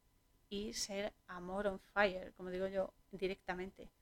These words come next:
Nos quita una losa muy pesada de encima, pero no solo para deshacernos de, de ese problema, ¿no? En plan, "Uy, mira, ya,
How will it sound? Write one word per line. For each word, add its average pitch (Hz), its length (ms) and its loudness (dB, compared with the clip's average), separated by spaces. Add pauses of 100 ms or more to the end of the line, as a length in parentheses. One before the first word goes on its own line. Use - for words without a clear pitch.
(200)
Nos 208 220 0
quita 226 260 0
una 220 140 10
losa 220 220 6
muy 202 120 4
pesada 185 360 -4
de 165 100 -2
encima, 180 400 2
pero 180 180 -6
no 196 120 -4
solo 220 340 6
para 196 240 0
deshacernos 185 640 -6
de, 180 200 10
de 185 80 6
ese 185 180 4
problema, 185 420 4
¿no? 190 80 -4
En 180 60 -6
plan, 180 200 -8
"Uy, 240 200 12
mira, 190 280 6
ya, 165 220 -6